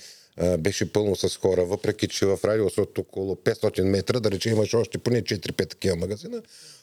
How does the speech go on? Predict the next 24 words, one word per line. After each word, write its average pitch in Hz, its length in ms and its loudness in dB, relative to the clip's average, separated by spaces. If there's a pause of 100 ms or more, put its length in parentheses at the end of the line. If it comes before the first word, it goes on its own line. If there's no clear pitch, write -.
Нашия 127 340 0
винаги 104 300 2
беше 90 340 -2
пълно 104 240 2
с 87 200 -2
хора, 139 260 2
с - 200 -4
кученца, 127 720 0 (400)
радваха 127 520 2
се, 113 300 -2
наградки, 107 920 0
снимки. 120 800 0
Бях 117 220 0
накачулил 107 500 0
магазина 98 460 2
като - 200 -4
Коледна 95 440 2
Л 90 80 2
Х 95 180 0 (380)
с 110 160 0
снимки 110 460 0
на 95 200 2
клиенти, 101 520 0
кученца. 90 720 0